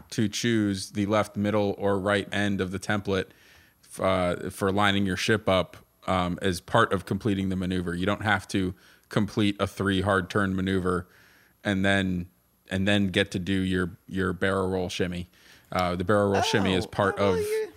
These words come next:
Speaker 1: completing the maneuver, which I thought was self-explanatory, <laughs> but apparently it was not. So, <laughs> um, and <laughs> yeah.
Speaker 2: I can see how you get confused 'cause I don't know how to Talon roll.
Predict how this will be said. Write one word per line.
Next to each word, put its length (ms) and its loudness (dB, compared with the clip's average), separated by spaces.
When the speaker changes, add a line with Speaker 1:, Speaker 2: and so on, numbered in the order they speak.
Speaker 1:
completing 460 -4
the 80 -6
maneuver, 400 -6
which 340 0
I 120 6
thought 240 2
was 140 -2
self-explanatory, 1080 4
<laughs> 20 0
but 220 2
apparently 680 0
it 140 -6
was 120 -10
not. 260 -12
So, 400 4
<laughs> 1300 -6
um, 680 4
and 260 0
<laughs> 60 -16
yeah. 160 -2
Speaker 2:
I 180 0
can 140 -14
see 120 -6
how 60 -2
you 100 -4
get 160 -14
confused 520 -12
'cause 100 -12
I 60 -4
don't 120 -6
know 60 -10
how 60 -8
to 60 -8
Talon 320 -10
roll. 160 -14